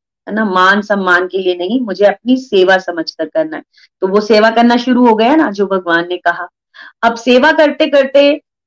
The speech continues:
अब उसके घर में मान लीजिए कोई भक्त आ गए, है ना, उन्होंने श्रृंगार बड़ा अच्छा किया था, या फिर मान लीजिए वो माला कर रहे थे, जब उसने माला सुनी तो उसके मन में भी इच्छा जागृत हो सकती है कि काश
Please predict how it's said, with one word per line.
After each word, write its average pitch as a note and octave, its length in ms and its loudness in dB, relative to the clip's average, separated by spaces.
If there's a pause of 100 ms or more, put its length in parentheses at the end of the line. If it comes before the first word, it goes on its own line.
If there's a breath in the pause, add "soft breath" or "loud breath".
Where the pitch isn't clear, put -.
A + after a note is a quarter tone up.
अब G3+ 140 0
उसके A3 260 -6
घर A#3+ 240 0
में B3 140 -2
मान A#3 240 2
लीजिए A#3+ 280 -4
कोई A3+ 300 -2
भक्त G#3+ 480 -4
आ E3 160 0
गए, E3 320 -2
है F3+ 220 -12
ना, F#3+ 100 -10
उन्होंने F4+ 280 -10
श्रृंगार E4+ 520 0
बड़ा E3+ 180 0
अच्छा - 260 -6
किया E3 300 -6
था, E3 220 -2
या A3 340 2
फिर C4 240 -2
मान G3+ 240 0
लीजिए F3+ 260 -6
वो F3 160 -6
माला A3+ 280 2
कर G#3+ 200 0
रहे E3+ 160 -2
थे, F3+ 200 -10 (420)
जब A#3+ 160 0
उसने C4+ 220 -2
माला G3 300 4
सुनी F#3 680 -4 (140)
तो E3 60 -16
उसके E3+ 220 -16
मन E3+ 180 -10
में F3 140 -10
भी G#3+ 100 -8
इच्छा A3 240 -8
जागृत A3+ 400 0
हो B3+ 100 2
सकती C4 360 -2
है C4+ 80 2
कि C4+ 140 -4
काश F3 640 -2